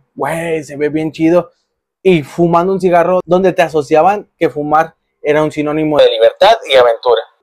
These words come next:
Y es que este tipo de publicidad se creó como una imagen glamorosa del cigarro,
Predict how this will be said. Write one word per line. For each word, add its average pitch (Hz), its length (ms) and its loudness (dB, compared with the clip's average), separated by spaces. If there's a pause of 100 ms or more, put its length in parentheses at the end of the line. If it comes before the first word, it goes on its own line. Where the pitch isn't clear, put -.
(180)
Y 185 120 4
es 220 100 6
que - 80 -4
este 254 160 0
tipo 233 220 2
de 226 80 6
publicidad 175 560 2
se 208 100 -4
creó 165 280 2
como 185 260 0
una 151 180 0
imagen 170 380 -2
glamorosa 135 560 0
del 143 160 0
cigarro, 185 480 2